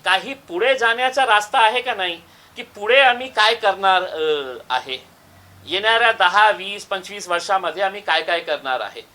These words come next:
तुम्ही आणि तुमच्या पक्षातल्या लोकांना कधी बाबर आठवतो, कधी औरंगजेब आठवतो, कधी, अ, हिजाब तुम्हाला दिसतं, कधी वक्फ तुम्हाला, अ, दिसतं. तुम्ही पुढे जा ना.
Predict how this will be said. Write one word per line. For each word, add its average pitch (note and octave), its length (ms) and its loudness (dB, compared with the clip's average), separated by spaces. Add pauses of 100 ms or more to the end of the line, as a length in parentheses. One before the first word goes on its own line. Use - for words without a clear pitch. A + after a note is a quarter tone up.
(400)
तुम्ही B3 240 -4
आणि C#4+ 200 2
तुमच्या C4+ 340 -4
पक्षातल्या C4 560 -2
लोकांना B3 560 0 (320)
कधी G#3 220 0
बाबर F3+ 460 4
आठवतो, A3+ 600 2
कधी G#3 320 -2
औरंगजेब A3 680 0
आठवतो, G#3+ 960 0
कधी, G3+ 480 -6 (220)
अ, D#3+ 120 0 (100)
हिजाब D3 680 2
तुम्हाला G#3+ 540 0
दिसतं, G#3+ 380 -2
कधी G3 260 -4
वक्फ F3 320 -2 (100)
तुम्हाला, G#3 400 0
अ, E3 240 -6
दिसतं. F3 380 -4 (600)
तुम्ही C4+ 160 -10
पुढे C#4+ 360 -2
जा C#4 180 2
ना. B3 160 -2